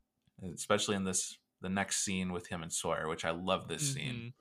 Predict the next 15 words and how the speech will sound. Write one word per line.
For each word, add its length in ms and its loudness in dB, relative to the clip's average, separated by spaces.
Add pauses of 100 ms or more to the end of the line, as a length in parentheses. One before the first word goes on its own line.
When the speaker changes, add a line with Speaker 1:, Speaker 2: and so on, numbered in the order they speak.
(520)
Speaker 1:
One 160 0
of 120 -2
those 460 0 (340)
unexpected, 800 2 (440)
just 280 -6 (640)
brilliant 380 4
scenes 580 -4 (640)
where 360 -4 (220)
Carl's 320 10
crying 440 4
in 100 -4
the 80 -4
jungle, 640 2 (720)
and 480 -2
Sawyer, 840 8